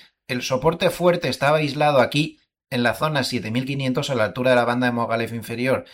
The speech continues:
y muy cerca de la media de cien, pero ahora se ha creado una especie de área de super soporte que va del siete mil quinientos hasta casi el siete mil seiscientos cincuenta, sobre todo entre siete mil quinientos y siete mil seiscientos.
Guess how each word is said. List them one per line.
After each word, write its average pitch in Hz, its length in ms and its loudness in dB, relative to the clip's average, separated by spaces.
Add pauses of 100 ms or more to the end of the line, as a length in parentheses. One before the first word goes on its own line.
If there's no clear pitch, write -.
(260)
y 120 120 -2
muy 123 160 2
cerca 127 340 0
de 104 80 2
la 104 140 -2
media 117 260 0
de 123 120 4
cien, 135 340 -6 (340)
pero 135 140 2
ahora 190 160 4
se 208 100 -4
ha 190 80 0
creado 185 380 4
una 170 160 0
especie 180 680 0 (380)
de 131 280 0
área 180 340 6
de 151 160 -2
super 131 640 0
soporte 123 880 2 (400)
que 127 160 2
va 160 360 4
del 127 300 -2
siete 135 400 -4
mil 170 240 -2
quinientos 180 840 -2 (340)
hasta 139 300 0
casi 147 260 0
el 131 100 -4
siete 143 380 -4
mil 165 140 -2
seiscientos 165 580 -2
cincuenta, 95 640 -8 (160)
sobre 127 260 0
todo 185 220 2
entre 165 180 -2
siete 131 220 -2
mil 156 160 -2
quinientos 160 320 -2
y 156 60 -6
siete 123 200 -6
mil 127 120 -2
seiscientos. 95 600 -8